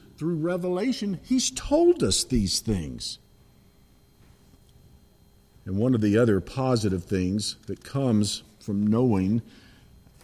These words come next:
that God works by covenant is,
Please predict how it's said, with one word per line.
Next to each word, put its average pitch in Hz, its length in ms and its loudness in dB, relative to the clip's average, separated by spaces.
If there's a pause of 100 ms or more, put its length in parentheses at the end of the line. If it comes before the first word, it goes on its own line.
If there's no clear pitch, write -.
(500)
that 95 280 -4
God 117 360 4
works 113 380 0
by 104 220 -4
covenant 107 560 -4 (500)
is, 123 500 4